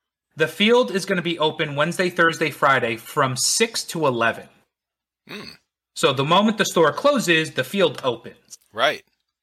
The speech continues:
Speaker 1: So now it transitions customers directly from, late-end customers from the, the store to the field. And then Saturday's the only day where they'll overlap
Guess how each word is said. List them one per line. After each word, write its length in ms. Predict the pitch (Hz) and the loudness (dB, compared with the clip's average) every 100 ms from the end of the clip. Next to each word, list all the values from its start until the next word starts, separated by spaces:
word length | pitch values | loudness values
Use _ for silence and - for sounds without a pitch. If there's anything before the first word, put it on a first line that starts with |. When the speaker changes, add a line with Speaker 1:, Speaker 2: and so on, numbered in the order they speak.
| _ _ | _ _
Speaker 1:
So 120 | 156 | 0
now 220 | 139 131 | 2 2
it 160 | 131 - | 0 -6
transitions 680 | - 165 160 165 170 160 | 0 0 2 -2 0 -4
customers 560 | 139 147 135 147 139 131 | 0 0 0 0 0 0
directly 460 | - 135 139 - 131 | -2 0 0 -2 -10
from, 440 | - 139 131 127 | -2 0 0 -4
late-end 400 | 143 165 160 143 | 0 2 2 -2
customers 460 | - 127 - 135 127 | -6 -6 -4 -6 -4
from 200 | 131 120 | -6 -6
the, 220 | 110 110 | -6 -6
the 160 | 113 127 | -8 -8
store 260 | - 170 165 | 0 2 2
to 100 | 151 | -2
the 100 | 135 | -8
field. 440 | - 123 - _ _ _ _ _ _ _ | -10 -12 -12 _ _ _ _ _ _ _
And 180 | 156 156 | -2 2
then 300 | 151 147 - | 2 2 -2
Saturday's 520 | - - 208 240 262 214 | -8 2 2 4 2 0
the 140 | 220 | 0
only 220 | 202 208 | 2 0
day 280 | 180 170 170 | 2 2 2
where 360 | 165 151 143 139 | 2 4 4 4
they'll 220 | 131 127 127 | 0 -4 -2
overlap 680 | 143 170 151 123 135 - | -2 0 0 2 0 0